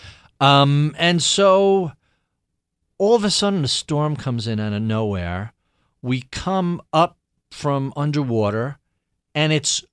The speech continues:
absolute from bright blue size, skies to totally gray. Can't see anything. Can't see more than ten feet. The boat, which was fifty yards off in that direction, is gone.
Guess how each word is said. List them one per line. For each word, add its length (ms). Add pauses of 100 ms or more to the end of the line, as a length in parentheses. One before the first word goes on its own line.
(400)
absolute 680
from 300
bright 320
blue 160
size, 580
skies 560
to 140
totally 520
gray. 480 (460)
Can't 340
see 240
anything. 640 (480)
Can't 320
see 160
more 220
than 220
ten 260
feet. 400 (320)
The 220
boat, 540 (160)
which 300
was 200
fifty 400
yards 480
off 240
in 160
that 200
direction, 760 (460)
is 260
gone. 520